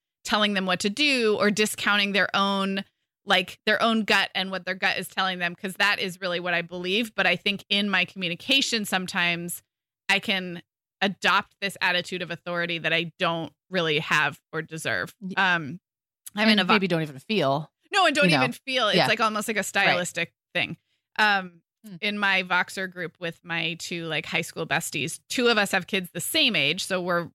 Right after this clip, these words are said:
Speaker 1: four, we both have fourteen-year-olds. And then the other one is, like, tw-, I don't know. Her oldest is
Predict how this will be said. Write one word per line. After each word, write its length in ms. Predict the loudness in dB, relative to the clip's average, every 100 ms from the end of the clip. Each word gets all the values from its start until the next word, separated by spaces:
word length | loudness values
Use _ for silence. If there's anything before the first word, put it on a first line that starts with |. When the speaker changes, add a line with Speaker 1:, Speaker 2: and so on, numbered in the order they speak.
| _ _
Speaker 1:
four, 160 | -2
we 120 | 0
both 280 | 0 2 2
have 160 | 2 -2
fourteen-year-olds. 720 | -2 -4 -4 -2 -2 -4 -6 -14 _ _ _
And 100 | 0
then 100 | 2
the 140 | 2 2
other 260 | 4 4
one 220 | 2 2 0
is, 180 | -2
like, 240 | 0 0 -2 _ _
tw-, 520 | -18 -12 -10 -10 -14 _ _ _ -2
I 120 | 0
don't 160 | 2
know. 200 | 0 -2 -2
Her 120 | 0
oldest 300 | 2 0 -2
is 100 | -6